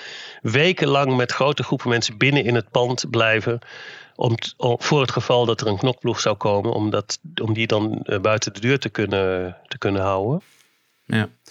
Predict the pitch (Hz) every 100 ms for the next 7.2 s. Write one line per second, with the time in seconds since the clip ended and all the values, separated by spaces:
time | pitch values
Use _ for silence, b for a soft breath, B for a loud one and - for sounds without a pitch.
0 | b b b b b 113 113 110 - 113
1 | 107 101 101 95 - 101 95 95 104 98
2 | - 104 101 98 98 95 92 90 110 104
3 | 92 104 120 120 98 92 90 87 87 92
4 | - 87 - 85 87 85 90 85 82 82
5 | 90 - - 98 90 90 98 98 95 90
6 | 87 80 - - 90 90 90 85 87 107
7 | - 85